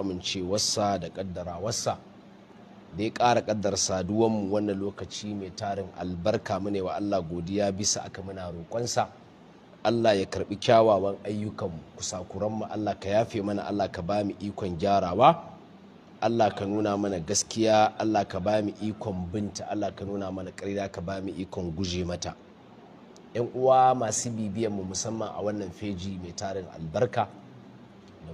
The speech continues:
kuma sauran pages na Ahlus Sunna da YouTube da kuma waɗanda suke sawa akan TikTok. Saƙo yana zuwa daga masoya, mabiya,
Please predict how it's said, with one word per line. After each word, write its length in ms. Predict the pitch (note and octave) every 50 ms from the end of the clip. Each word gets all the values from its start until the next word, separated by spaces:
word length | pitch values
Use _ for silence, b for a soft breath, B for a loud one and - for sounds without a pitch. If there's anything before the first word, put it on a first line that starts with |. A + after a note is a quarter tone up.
| -
kuma 480 | - G#2+ G#2 G#2+ G#2+ G#2 G#2 G#2+ G#2 G#2
sauran 720 | G2+ - - - G#2+ G#2 G#2+ G#2+ G#2+ G#2+ G#2+ G#2 G#2 G#2 G2+ - - - - - - - - - - -
pages 640 | - A2 G#2+ G#2+ F#2 F2+ G2 F2+ - - - -
na 160 | F2+ F#2+ G#2 F#2+
Ahlus 400 | - G2+ G2+ G#2 G2 F#2+ F2+ - -
Sunna 400 | - G2+ G2+ G2 G2 F#2 F#2 F2
da 80 | E2+ E2+
YouTube 480 | F2 F#2+ G#2+ A2 G#2 - - G2+ F2 - - - - - - - A#2 A2+ - - - - - - - - - - - -
da 80 | - E2+ D#2+
kuma 160 | - G2 G#2 G#2
waɗanda 400 | G#2+ A2 - G#2 G2+ F#2 F2+ -
suke 240 | - - - G2
sawa 400 | F#2+ F#2 - G#2 F#2+ F2+ F#2 F#2
akan 320 | - F2+ - - F#2+ E2 -
TikTok. 400 | - E2+ - - - D#2+ - - - - - - - - - - - - - - - - - - - - - - - - - - - - - - - - - - - - - - - - - - - - - - -
Saƙo 640 | - - - A#2 A2+ A2 - - B2+ C3 C3 B2 - - - - - - - - - - - - - - - - - - - -
yana 380 | F2 G2 A#2+ A#2+ A#2+ G#2+ G2+ G2
zuwa 240 | G#2 A2+ G#2+ G2+ F#2 F2
daga 240 | F2+ E2+ E2 F2+ F2+
masoya, 480 | G2+ G2+ - - G2 F#2 F2 F2+ F2+ F2+ F2+ - - E2
mabiya, 480 | F2+ G2+ G2+ F2+ E2+ F2 E2+ F2 D2+